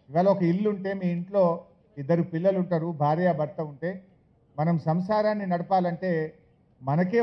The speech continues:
ఒకసారి కుడి ఎడమ అవుతుంది. పండగ వస్తే ఇద్దరు పిల్లలకు, భార్యకు, భర్తకు, తల్లిదండ్రులకు బట్టలు కొనాలంటే ఒక్కొక్కసారి చెయ్యి కుదురుతుంది,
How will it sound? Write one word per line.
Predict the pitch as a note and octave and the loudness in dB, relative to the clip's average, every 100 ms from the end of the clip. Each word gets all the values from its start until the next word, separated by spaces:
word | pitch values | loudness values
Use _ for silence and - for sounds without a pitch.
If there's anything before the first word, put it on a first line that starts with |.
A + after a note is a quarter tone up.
| G3+ | 2
ఒకసారి | - G3+ G3+ E3 | 0 -4 -4 -6
కుడి | E3 F#3 | -2 0
ఎడమ | E3 E3 | 0 0
అవుతుంది. | D3+ C#3 C3+ - _ _ _ _ _ _ - | -2 -4 -10 -14 _ _ _ _ _ _ 2
పండగ | F3 G#3+ G#3 | 4 4 2
వస్తే | F#3+ G#3+ G3+ | 0 0 0
ఇద్దరు | E3+ F3+ F#3 | 0 0 0
పిల్లలకు, | F#3+ G3+ G3 G3 F#3 E3 | 0 0 -2 -2 0 2
భార్యకు, | F3 G3 F#3+ G3 | 4 2 -2 -2
భర్తకు, | E3 E3+ G3+ F#3+ F#3 | -2 -2 -4 -4 -2
తల్లిదండ్రులకు | F3 F3 F#3+ G3 G3 G3+ G3 F#3+ F#3+ _ _ _ | -2 -2 -2 -4 -4 -8 -6 -8 -10 _ _ _
బట్టలు | D3+ D3+ G#3+ | 0 2 2
కొనాలంటే | G3+ G3+ F#3+ F#3 G3 | 2 0 0 0 -2
ఒక్కొక్కసారి | F3 E3 G3+ F#3+ F3 | -4 -4 -6 -4 -4
చెయ్యి | F#3 | -4
కుదురుతుంది, | E3+ E3+ F#3 G3 | -4 -8 -10 -12